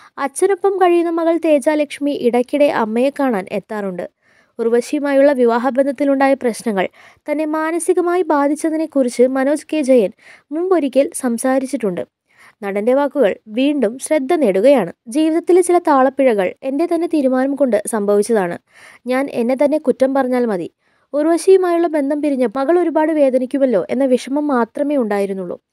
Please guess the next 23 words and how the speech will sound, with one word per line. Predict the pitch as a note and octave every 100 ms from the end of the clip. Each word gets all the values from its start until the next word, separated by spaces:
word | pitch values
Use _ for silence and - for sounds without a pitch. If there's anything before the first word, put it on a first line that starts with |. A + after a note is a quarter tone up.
| _ -
മനസ്സുകൊണ്ട് | G3+ G#3 C4 B3+ C#4
ചേരുന്നില്ലെങ്കിൽ | D4 D4 C#4+ C#4+ C4+ G3 - -
പിരിയുന്നതാണ് | D4+ D#4+ E4 E4+ D4+ G3 -
നല്ലത്. | G#3 F#3 F3 - - _ _ _
പക്ഷേ | A3 - A3+ - _
പരമാവധി | C#4+ D4+ D#4+ E4+ F4+
ബന്ധം | F4+ D4+ C#4 D4
മുന്നോട്ട് | C4+ A#3+ A#3+
കൊണ്ടുപോവാൻ | C#4+ B3+ A#3+ B3 B3+ A#3+
ശ്രമിച്ചിരുന്നു. | A#3 G3+ F#3+ G3+ F3+ - - _ _ - _
ചില | - F4
ആൾക്കാർ | F4+ D4 C4+ C4+ A#3 F#3
ഇപ്പോൾ | - - C#4 C4+
കല്യാണം | B3 C4 D4+
കഴിച്ച് | D4 C#4 B3 C#4
മൂന്നോ | C#4 D4 E4
നാലോ | E4 E4
മാസം | D#4 C4 A#3 C#4
കൊണ്ട് | C4 B3+ A#3
പിരിയും. | G3 E3+ - _ _ - - -
അതുപോലെയല്ല | D4+ E4+ F#4 F#4+ G4+ D#4 D#4
ഞങ്ങൾ | C4 A#3 A#3+
പിരിഞ്ഞത്. | A#3 G3 F3+ -